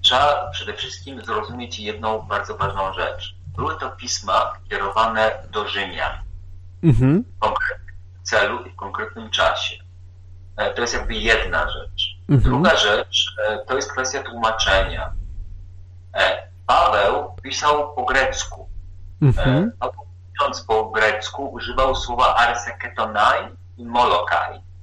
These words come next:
Speaker 2: Mhm.
Speaker 1: Są dwa słowa, które mają dosyć trudny wydźwięk w tłumaczeniu, ponieważ nie da się ich przetłumaczyć tak, jak, jak my to teraz się robimy, czyli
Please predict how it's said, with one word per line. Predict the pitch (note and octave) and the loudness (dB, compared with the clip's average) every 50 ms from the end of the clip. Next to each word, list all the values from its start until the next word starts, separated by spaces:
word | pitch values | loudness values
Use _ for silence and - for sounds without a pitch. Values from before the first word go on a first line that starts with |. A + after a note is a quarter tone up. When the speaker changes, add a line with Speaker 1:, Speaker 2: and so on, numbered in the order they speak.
| - - - - - - - - | -16 -16 -16 -16 -16 -14 -2 4
Speaker 2:
Mhm. | D3 D3 A2 - B2 B2+ C3 | 6 8 8 8 8 6 6
Speaker 1:
Są | D3+ G3+ B3 - | 4 4 2 2
dwa | - - - - - | 4 6 6 6 6
słowa, | - - - - - - - - - A2+ G#2+ - - - - | 4 0 -6 -10 -6 -4 0 2 4 6 6 4 2 -2 -6
które | - C3 B2+ B2 A#2+ - A#2+ | -6 -4 -4 -4 -4 -6 -10
mają | B2 C3 D3 E3 E3+ E3 E3 - C3+ C3 B2 B2 B2 | -2 2 4 4 6 6 6 4 4 2 0 -2 -2
dosyć | C#3+ D3 C#3+ - - - - - - - - - - - - - - - - - - - - - | -2 -2 -2 -2 -6 -6 -8 -8 -8 -10 -12 -16 -18 -18 -18 -18 -18 -20 -20 -20 -20 -10 -2 0
trudny | C#3+ D3 - - A3 - - C3 B2+ A#2+ A2+ A2 G#2+ A#2 C3 B2+ - - - - - - - - | 2 2 4 4 2 2 2 0 -2 0 2 2 4 4 4 4 2 0 -4 -10 -16 -10 -4 -2
wydźwięk | C3+ - - - - C3 C3 A#2 - | -2 -2 -2 -2 0 0 0 -2 -2
w | - | -4
tłumaczeniu, | - B2 A#2+ A#2 A#2 A2 - A2 F#2 - - - - - - - - - - | -4 0 2 2 2 2 2 0 -2 -2 -4 -6 -10 -12 -14 -14 -16 -14 -12
ponieważ | A#2 A#2+ C3 C#3+ C#3 C#3+ C#3+ C#3+ - - - | -10 -10 -10 -2 2 2 4 4 2 0 -2
nie | F3+ F#3 | 0 2
da | F#3 E3+ | 2 2
się | - - - | 4 2 0
ich | D3 - - | -2 -4 -6
przetłumaczyć | - - - C3+ C3+ C#3 C#3+ C3+ C3+ B2 - | -8 -8 -4 0 2 2 2 2 0 -2 2
tak, | - B2+ B2+ | 4 4 6
jak, | B2+ B2+ B2+ B2 - - A#2 A2 G#2+ G#2 G#2 A2 | 6 4 2 2 0 0 2 4 4 4 4 4
jak | A#2+ A#2 A2+ - - - A#2 A2+ A2+ A2+ A#2+ | 4 4 4 4 0 -2 -2 0 0 0 0
my | C3 C3+ - | -2 -2 -2
to | - - - G#2 | 0 0 0 2
teraz | - A2+ G#2+ G#2 G#2 G#2 - - | 4 6 6 6 6 4 0 -2
się | - - G#2+ G2 | -2 -2 0 0
robimy, | - - - - - F2+ F#2 | -2 -2 -2 -4 -4 -4 -2
czyli | - - - - - - | -2 -2 -2 -2 -4 -6